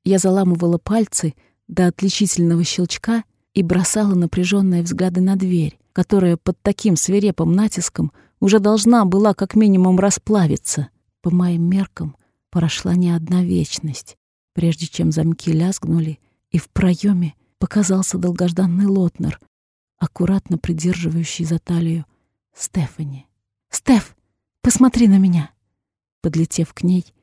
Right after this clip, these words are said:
я обхватила пальцами её подбородок. Из уголка губ сочилась кровь,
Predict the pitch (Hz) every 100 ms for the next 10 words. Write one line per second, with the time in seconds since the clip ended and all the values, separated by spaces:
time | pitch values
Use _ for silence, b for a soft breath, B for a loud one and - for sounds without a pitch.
0 | _ _ _ 175 175 - - 185 190 180
1 | - 190 - 180 175 170 175 175 170 175
2 | 185 156 156 - _ _ _ _ _ _
3 | _ _ - 160 160 165 170 170 160 160
4 | - 165 - 170 165 - - 185 -